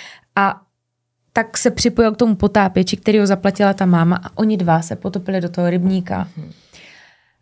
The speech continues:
Speaker 1: A začali prostě hledat, jestli tam nebude tělo. No, trvalo to, děcka, asi deset patnáct minut. A ti kluci prvního ledna devatenáct set osmdesát šest našli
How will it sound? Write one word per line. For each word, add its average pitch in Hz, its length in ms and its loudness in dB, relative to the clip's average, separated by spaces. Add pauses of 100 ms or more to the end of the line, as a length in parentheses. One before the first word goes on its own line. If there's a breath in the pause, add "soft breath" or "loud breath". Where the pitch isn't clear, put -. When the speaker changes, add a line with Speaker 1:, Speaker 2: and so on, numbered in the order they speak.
(100)
Speaker 1:
A 233 60 -2
začali 233 360 2
prostě 220 420 2
hledat, 190 500 2
jestli 175 220 -2
tam 180 160 4
nebude 170 300 2
tělo. 170 420 2 (920)
No, 170 160 4 (300)
trvalo 175 280 2
to, 170 100 -4
děcka, 165 360 -4
asi 165 380 -2 (560)
deset 185 440 -2
patnáct 175 600 -2
minut. 160 340 2 (1200 loud breath)
A 160 520 0 (160)
ti 208 100 -4
kluci 180 600 0 (600)
prvního 220 400 4
ledna 160 480 -2
devatenáct 202 520 0
set - 180 -8
osmdesát 180 580 2
šest - 420 -4 (440 soft breath)
našli 196 420 0